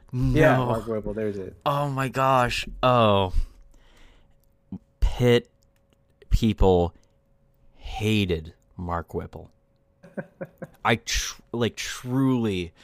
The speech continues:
Speaker 2: whenever he got hired, I, I, I, I listened to a lot of Pitt podcasts.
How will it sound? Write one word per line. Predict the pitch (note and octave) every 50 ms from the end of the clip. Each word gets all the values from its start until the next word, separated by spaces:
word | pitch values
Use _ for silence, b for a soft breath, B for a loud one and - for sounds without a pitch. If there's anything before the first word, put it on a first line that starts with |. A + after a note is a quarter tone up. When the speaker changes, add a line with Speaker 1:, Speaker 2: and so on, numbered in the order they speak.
| b b b b b
Speaker 2:
whenever | - A2+ A2+ A2+ A#2 A2+ B2+ C3+
he | B2+ - C3 B2
got | A2+ G#2+ G#2 - -
hired, | - - G2 F#2+ G2 G#2 G#2+ A2 G#2+ G2+ G#2+ b b b b b b b _ _ _
I, | - G2 G#2 G#2+ A2 G#2 G#2 G2+ G2 - - - -
I, | A2 G#2+ G#2+
I, | - G#2 A2 G#2+ G2+ G#2 -
I | G#2 G#2+
listened | G2+ G#2 A2 G#2 - - A2+ G#2+ G2+ G2 F#2 - -
to | - - G2+
a | F#2+
lot | F2+ F#2+ F#2+ G2 G2
of | G2 F#2 F2+ - - -
Pitt | - - A#2+ G2+ -
podcasts. | - - G#2 - G#3 G3+ - G#2+ F#2+ F2+ F2+ F#2 - - -